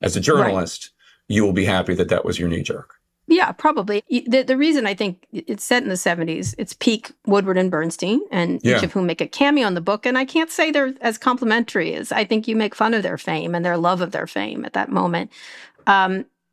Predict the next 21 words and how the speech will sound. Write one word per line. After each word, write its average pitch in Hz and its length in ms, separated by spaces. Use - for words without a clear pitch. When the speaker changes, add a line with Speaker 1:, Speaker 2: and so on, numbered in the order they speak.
Speaker 2:
i-, 277 180
how, - 240
how, - 280
how 392 180
do 466 100
you 349 80
think 294 220
the 247 80
post-Watergate 196 580
era 185 220
has 269 420
shaped - 360
us - 140
today? 175 340
Was 208 140
it 202 120
more 202 140
damaging 277 640
or 233 80
more 185 260
important? - 640